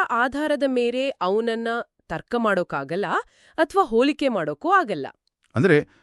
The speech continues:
Speaker 2: ಲೌಕಿಕ ತರ್ಕಕ್ಕೆ ಅವನು ನಿಲ್ಕೋದಿಲ್ಲ.
Speaker 1: ಖಂಡಿತ ಇಲ್ಲ. ಅವನನ್ನ ತಿಳಿಯೋಕೆ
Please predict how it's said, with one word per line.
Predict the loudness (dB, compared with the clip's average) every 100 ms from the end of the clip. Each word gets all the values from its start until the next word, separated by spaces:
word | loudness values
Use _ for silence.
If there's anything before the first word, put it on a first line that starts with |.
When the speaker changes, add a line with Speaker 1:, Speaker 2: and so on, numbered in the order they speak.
| _ -2
Speaker 2:
ಲೌಕಿಕ | 2 4 2 2 0
ತರ್ಕಕ್ಕೆ | 0 -2 -2 -2 0 0 -2 _ -2
ಅವನು | 2 2 2 0 -4 0
ನಿಲ್ಕೋದಿಲ್ಲ. | 2 4 4 4 0 -6 _ _ -8
Speaker 1:
ಖಂಡಿತ | -2 0 2 0 -2
ಇಲ್ಲ. | -4 -6 -12 _ _ _ -2
ಅವನನ್ನ | 2 4 4 2
ತಿಳಿಯೋಕೆ | -2 -4 0 -2 -2 -4 -2 -4